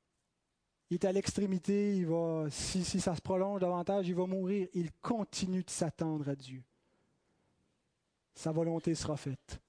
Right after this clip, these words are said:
S'il veut que je meure ici, je mourrai ici. Mais c'est Dieu qui délivre. Et je pense qu'il est hautement significatif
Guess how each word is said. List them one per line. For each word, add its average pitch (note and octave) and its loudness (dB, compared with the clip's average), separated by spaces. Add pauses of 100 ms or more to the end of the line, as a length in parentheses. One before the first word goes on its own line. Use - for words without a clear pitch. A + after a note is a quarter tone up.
(260)
S'il - -4
veut E3+ 2
que E3 0
je D3 -2
meure D#3+ 2
ici, E3 0
je C#3 -8
mourrai C#3+ -2
ici. C3 -6 (2750)
Mais D3+ 0
c'est D#3 0
Dieu D3+ 0
qui E3+ -2
délivre. C#3+ -6 (1400)
Et F3 2
je F3+ 2
pense B3 2
qu'il G3+ 2
est G#3+ 6
hautement G#3+ 2
significatif - -2